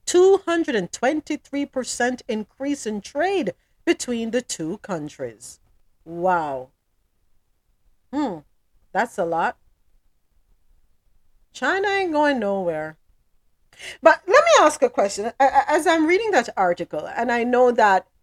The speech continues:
every, um, what you call it, president-elect, everyone who has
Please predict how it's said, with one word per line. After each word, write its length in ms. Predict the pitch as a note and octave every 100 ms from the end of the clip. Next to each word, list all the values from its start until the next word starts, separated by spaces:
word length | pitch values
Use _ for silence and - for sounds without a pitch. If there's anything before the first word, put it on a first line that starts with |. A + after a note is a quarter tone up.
| _
every, 800 | C4 C#4 D4+ D4 D#4 D#4 D#4 D#4+ _ _ _ _ _
um, 540 | A3+ A#3+ G#3+ F#3 E3+ D#3 _ _ _ _ _ _ _ _ _ _ _ _ _ _ _ _ _ _ _ -
what 140 | G#3+
you 80 | G#3+
call 200 | G#3+ F3
it, 100 | -
president-elect, 2500 | E4+ C#4+ C4 A3 D#3+ E3 G3 - _ _ _ _ _ _ _ _ _ - G3 F#3 F#3+ - - - _ _ _ _ -
everyone 1400 | C#4 C#4 D4 D4 D4 D4 _ _ _ G3+ G#3 G#3 A3 B3+ -
who 140 | G#3+
has 420 | G#3 G3+ F#3+ F3+